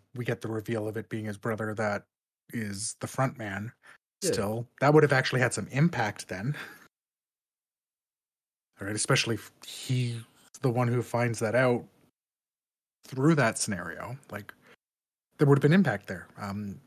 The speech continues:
Speaker 1: we talked about this before. Saw does that.
Speaker 2: Yep.
Speaker 1: It's
Speaker 2: It just, it worked against itself s-,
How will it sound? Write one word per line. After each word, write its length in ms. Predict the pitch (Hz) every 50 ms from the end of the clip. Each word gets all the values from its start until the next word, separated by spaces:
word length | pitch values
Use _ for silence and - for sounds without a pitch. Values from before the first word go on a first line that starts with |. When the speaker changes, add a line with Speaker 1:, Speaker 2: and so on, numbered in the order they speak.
| _ - -
Speaker 1:
we 100 | 127 127
talked 220 | - 127 117 -
about 140 | - - 107
this 100 | - 104
before. 320 | - - - 151 127 - -
Saw 360 | - - 147 139 120 - - - - - _ _ _ _
does 200 | - - - -
that. 360 | - - - - - - - - - _
Speaker 2:
Yep. 160 | - 104 107 - _ _ _ _ _ _ _ _ _ _ _ _ _ _ _ _ _ _ _ _ _ _ _ _ _ _ _ _ _ _ _ _ _ _ _ _ _ _ _ _ -
Speaker 1:
It's 380 | 139 127 117 - - - - - - - - - - - - - _ - - - _ _ _ _ _ _ _ _ - - _ _ _ _
Speaker 2:
It 80 | - 123
just, 340 | - 151 147 - - - -
it 100 | - 131
worked 280 | 120 113 139 147 - -
against 380 | 156 107 104 92 90 - - -
itself 340 | 95 - - - 82 78
s-, 200 | - - - -